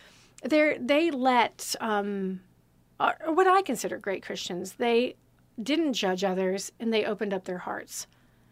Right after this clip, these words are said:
And to me, and I think they imparted a lot of that, that we, I have ten brothers and sisters, and I think we got a lot of that from them. I'm very grateful for my upbringing that way. And, uh, sure, I'm drawn to people who,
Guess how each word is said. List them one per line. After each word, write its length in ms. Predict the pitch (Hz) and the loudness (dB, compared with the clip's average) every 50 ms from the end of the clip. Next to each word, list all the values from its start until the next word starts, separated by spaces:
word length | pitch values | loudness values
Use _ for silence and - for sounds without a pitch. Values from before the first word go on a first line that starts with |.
| _ _ _ - | _ _ _ -2
And 140 | 277 254 240 | 0 0 0
to 120 | - - 240 | 0 0 2
me, 440 | 233 240 240 233 220 202 196 240 - - | 2 4 4 4 4 2 2 -2 -4 -6
and 220 | - 262 247 254 | -6 -2 0 2
I 80 | 240 254 | 2 2
think 240 | 254 311 294 254 - | 2 0 -2 0 2
they 100 | 254 254 | 2 2
imparted 480 | 247 233 - - 240 233 220 226 214 | 2 0 0 0 0 0 0 0 -2
a 60 | 214 196 | -2 0
lot 240 | 208 226 269 302 | 2 2 0 0
of 80 | 294 214 | 0 -2
that, 260 | 190 190 - - - - | -4 -4 -6 -6 -8 -10
that 160 | - 254 247 233 | -10 -8 -6 -4
we, 200 | 240 226 220 254 | -4 -4 -4 -4
I 120 | - 226 | -2 -2
have 140 | 226 208 208 | -2 -4 -4
ten 160 | - 233 220 | -6 -8 -6
brothers 340 | 208 214 196 196 202 202 196 | -4 -4 -4 -4 -6 -8 -8
and 80 | 202 190 | -10 -10
sisters, 400 | - 214 - - 226 226 196 220 | -10 -10 -10 -8 -8 -8 -6 -6
and 80 | 226 | -4
I 80 | 233 240 | -4 -4
think 320 | 240 269 254 269 - - - - - - - - - - - - _ _ _ - - | -4 -4 -6 -6 -8 -14 -20 -20 -20 -20 -20 -20 -20 -20 -20 -20 _ _ _ -14 -10
we 200 | - 233 277 277 | -6 -2 -2 0
got 200 | 247 277 262 254 | 2 4 4 4
a 60 | 247 | 4
lot 240 | 233 233 233 254 269 | 4 4 4 4 4
of 100 | 240 196 190 | 2 0 -2
that 180 | 185 214 - | -4 -6 -6
from 160 | - - 190 | -8 -8 -8
them. 240 | 185 180 185 180 180 | -6 -6 -4 -4 -4
I'm 160 | 180 180 180 | -4 -4 -4
very 240 | 180 208 214 226 220 | -2 -2 -2 -2 -4
grateful 400 | 190 - 220 226 240 - 233 196 | -4 -4 -6 -6 -6 -6 -10 -10
for 120 | - 220 190 | -10 -10 -8
my 160 | 190 190 196 - | -8 -8 -6 -6
upbringing 580 | 220 226 226 - 247 226 208 208 202 202 202 190 | -8 -8 -10 -10 -12 -12 -10 -10 -10 -12 -12 -10
that 200 | 190 190 - - | -10 -10 -10 -10
way. 320 | 208 190 196 196 185 185 - _ - - - - - - | -10 -10 -10 -10 -12 -14 -16 _ -20 -20 -20 -20 -14 -6
And, 440 | 262 240 240 240 240 240 220 - - _ _ _ _ _ _ _ _ _ _ _ _ _ _ _ _ - | -2 0 0 2 0 0 -2 -6 -12 _ _ _ _ _ _ _ _ _ _ _ _ _ _ _ _ -6
uh, 60 | 285 | -4
sure, 360 | - - - 240 285 359 359 | -4 -2 2 2 4 4 4
I'm 140 | 294 247 233 | 4 4 2
drawn 300 | 226 240 233 220 233 233 | 2 2 2 2 2 2
to 80 | 214 208 | 0 -4
people 460 | - - 233 220 - 254 247 269 254 | -4 -4 -6 -4 -2 -2 -2 -2 -2
who, 480 | - 240 226 208 202 202 202 208 214 | 0 0 2 2 2 2 0 0 -2